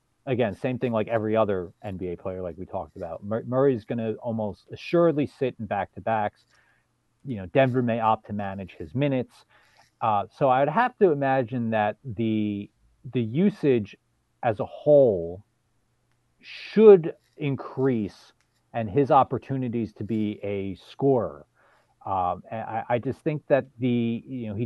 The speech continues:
does a lot in, in a number of different areas.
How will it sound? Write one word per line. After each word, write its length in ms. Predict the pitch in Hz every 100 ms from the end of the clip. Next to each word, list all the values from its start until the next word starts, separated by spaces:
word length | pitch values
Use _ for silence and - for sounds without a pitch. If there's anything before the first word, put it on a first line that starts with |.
| 101
does 520 | 151 156 160 139 - -
a 80 | 135
lot 440 | 110 123 127 139 -
in, 240 | 123 113 -
in 320 | 113 107 104 107 _ _ _ _ _ - - - - -
a 40 |
number 260 | 131 160 156
of 100 | 113
different 280 | 143 131 107
areas. 420 | 101 95 113